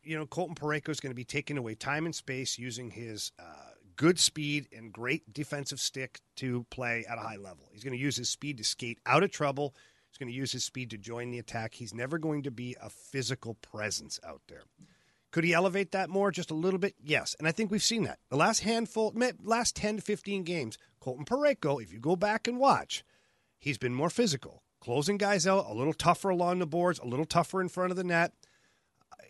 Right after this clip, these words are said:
Incrementally better, but still better. So you can't, you can't expect him to be Chris Pronger. You just can't. And you can't expect him to have all of the skill of Alex Pietrangelo. He's not that guy. Now,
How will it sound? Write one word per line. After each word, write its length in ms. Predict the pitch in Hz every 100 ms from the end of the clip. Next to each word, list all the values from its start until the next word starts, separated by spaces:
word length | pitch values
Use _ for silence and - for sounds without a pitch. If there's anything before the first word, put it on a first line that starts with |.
| - - - - -
Incrementally 720 | 208 190 240 254 254 170 143 -
better, 340 | 175 165 120 127
but 140 | 160
still 240 | - 185 160
better. 360 | 170 196 - - _ _ _ _ _
So 140 | - 185
you 160 | 185
can't, 300 | - 208 220 - _ _
you 100 | -
can't 320 | 156 190 202 196
expect 460 | - - 160 -
him 100 | 127
to 100 | -
be 200 | 107 117
Chris 260 | 110 117 -
Pronger. 440 | - 185 185 - _ _ _
You 100 | 120
just 200 | 123 -
can't. 320 | - 160 90 -
And 80 | 147
you 80 |
can't 240 | - 170 214
expect 400 | - 180 - 165
him 100 | 147
to 100 | 131
have 440 | 139 139 135 - _ _ _
all 200 | 135 151
of 80 | 143
the 80 | 127
skill 440 | - 175 160 135 -
of 220 | 127 113
Alex 260 | 123 117 -
Pietrangelo. 580 | - 180 196 117 - - _ _ _ _ _ _ _
He's 220 | 170 147
not 220 | 143 127
that 200 | 120 110
guy. 260 | 190 135 -
Now, 280 | 147 165 -